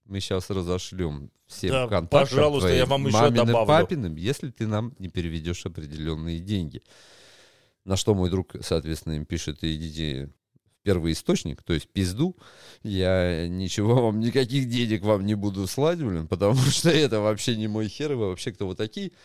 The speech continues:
Speaker 1: Они говорят: «Ну вот подумай день-два, и, а иначе мы рассылаем все твоим контактам».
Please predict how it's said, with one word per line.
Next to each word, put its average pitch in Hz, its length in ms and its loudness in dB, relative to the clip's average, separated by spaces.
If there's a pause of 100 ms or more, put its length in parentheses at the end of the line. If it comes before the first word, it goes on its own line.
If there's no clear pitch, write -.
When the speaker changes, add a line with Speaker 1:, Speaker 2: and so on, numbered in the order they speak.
(220)
Speaker 1:
Они 117 140 -4
говорят: 120 260 0
«Ну 202 140 -2
вот 196 160 0
подумай 180 480 2
день-два, 151 580 0 (260)
и, 104 540 -2
а 104 320 2
иначе 139 280 -4
мы 101 120 -4
рассылаем 92 520 -4
все 87 260 -6
твоим 82 280 -6
контактам». 71 640 -8